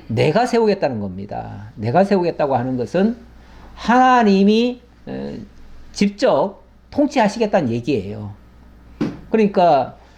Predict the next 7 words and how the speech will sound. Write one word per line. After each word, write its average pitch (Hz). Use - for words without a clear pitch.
하나님이 240
직접 233
통치하시려니까 160
하나님의 220
기준에 202
합한 233
사람을 139